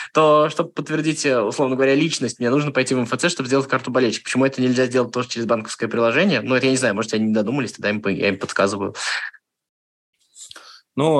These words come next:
Speaker 2: а, посмотрим, как это будет, э, реализовано и будет ли это упрощение, потому что, м, на тот момент, когда я оформлял, тоже говорили, что это будет еще проще, но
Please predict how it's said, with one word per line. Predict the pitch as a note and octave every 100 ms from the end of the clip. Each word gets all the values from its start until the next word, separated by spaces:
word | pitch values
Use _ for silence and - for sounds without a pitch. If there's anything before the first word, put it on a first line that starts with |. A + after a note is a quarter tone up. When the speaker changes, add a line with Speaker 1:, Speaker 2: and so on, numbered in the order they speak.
| -
Speaker 2:
а, | G2+ G2 F#2 F#2
посмотрим, | G#2 - D3 - F#2+
как | G2+ F#2+
это | F2
будет, | E2 E2 D#2+ - -
э, | D#2 D2 D2
реализовано | D2+ E2 G2+ E3 B2+
и | F2
будет | G2+ F#2
ли | E2+
это | D#2+ E2
упрощение, | - E2+ - D3+ D#3+ G#2
потому | - F2 F2+
что, | - F2
м, | D#2+ D#2 D2+ D2+ D2 C#2+ C2+ D#2
на |
тот | D#2+ F2+
момент, | F2+ F2 -
когда | E2 E2+
я | E2
оформлял, | D#2 E2+ G2 D3 E3
тоже | A2+ F2+ E2 D#2 D2
говорили, | D#2+ D#2 D2+
что | - -
это | D#2+
будет | D#2+ D#2+ -
еще | - - G2+
проще, | - F3 F#3+ G2+
но | F#2+ A#2 -